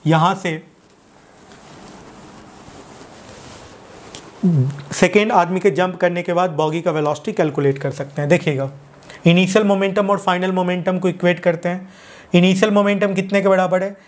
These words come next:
कैपिटल M प्लस स्मॉल m माइनस में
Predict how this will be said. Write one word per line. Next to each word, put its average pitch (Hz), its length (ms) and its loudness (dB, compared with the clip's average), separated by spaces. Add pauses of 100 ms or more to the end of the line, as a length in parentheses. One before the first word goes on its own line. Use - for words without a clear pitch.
(320)
कैपिटल 185 420 2
M 190 160 -2
प्लस 175 260 -2
स्मॉल 170 360 0
m 160 140 -2 (1200)
माइनस 170 460 2
में 160 200 2